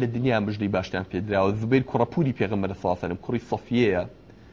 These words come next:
کوڕی پوری پێغەمبەرە صلی الله علیه و سلم. تەلحەش ئەو تەلحەیە کە، کە پێغەمبەر صلی الله علیه و سلم هەر لە دنیاە مژدەی باشی پێدا کە لە شەڕی ئوحدا باوەشی کرد بە پێغەمبەری خوایە صلی الله علیه و سلم.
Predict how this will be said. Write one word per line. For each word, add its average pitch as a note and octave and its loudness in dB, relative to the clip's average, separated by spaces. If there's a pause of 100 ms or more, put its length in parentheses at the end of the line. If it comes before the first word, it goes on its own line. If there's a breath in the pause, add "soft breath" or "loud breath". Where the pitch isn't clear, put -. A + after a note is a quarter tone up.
(180 loud breath)
کوڕی A#2 -2
پوری A#2+ 2
پێغەمبەرە G2 0
صلی G#2 -8
الله F#2+ -6
علیه - -8
و - -4
سلم. E2+ -4 (180)
تەلحەش C3 0
ئەو D3+ -4
تەلحەیە A#2 2
کە، G#2+ 6 (640 loud breath)
کە - -6
پێغەمبەر A#2 0
صلی - 0
الله G#2 4
علیه - -2
و - 2
سلم G#2 0
هەر B2 0
لە G#2 2
دنیاە G#2 4 (420 loud breath)
مژدەی A2+ 2
باشی A#2 4
پێدا A2 4 (100)
کە C3 -4
لە G#2+ -4
شەڕی A#2+ -2
ئوحدا A2+ 4
باوەشی A2 2
کرد A2+ -6
بە G2 0
پێغەمبەری A2 0
خوایە A2 4 (100)
صلی G#2+ 0
الله G#2 0 (100)
علیه A2 2
و G2+ 2
سلم. G2+ 0